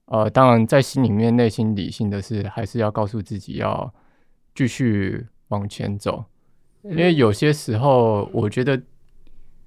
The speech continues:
Speaker 1: 如果说今天那个情绪一直不停的释放，其实是你的人生是没有办法去往前走的。你就等于是陷在那个情绪里面，因为很多事情发生之后，它是，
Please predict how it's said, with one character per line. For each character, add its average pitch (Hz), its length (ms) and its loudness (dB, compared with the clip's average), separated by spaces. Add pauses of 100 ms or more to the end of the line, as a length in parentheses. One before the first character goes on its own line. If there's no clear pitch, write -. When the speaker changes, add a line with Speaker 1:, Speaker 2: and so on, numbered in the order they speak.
(800)
Speaker 1:
如 165 180 2
果 151 140 6
说 143 180 4
今 143 220 0
天 139 180 2
那 151 80 0
个 117 120 2
情 107 260 -4
绪 120 240 -2
一 - 20 0
直 101 440 -6
不 139 120 0
停 110 200 -4
的 101 100 -2
释 110 240 -4
放， 107 180 0
其 110 140 -8
实 113 140 -4
是 113 500 -2
你 110 220 2
的 107 160 0
人 107 180 0
生 117 160 0
是 123 160 -2
没 107 140 0
有 110 100 0
办 104 180 -2
法 - 200 -4
去 - 520 -10 (120)
往 104 260 -8
前 - 240 -10
走 - 240 -8
的。 - 240 -14 (680)
你 120 200 2
就 147 160 -2
等 110 180 2
于 101 60 0
是 127 200 -2
陷 117 280 2
在 113 200 4
那 110 140 2
个 104 80 -2
情 - 240 -10
绪 107 220 -6
里 85 160 -8
面， 107 260 -8 (100)
因 143 80 -2
为 135 240 0 (540)
很 107 260 -2
多 131 240 2
事 127 220 -2
情 101 260 -4
发 110 220 0
生 107 240 -2
之 107 160 -6
后， 104 180 -4
它 107 240 -6
是， 104 560 -8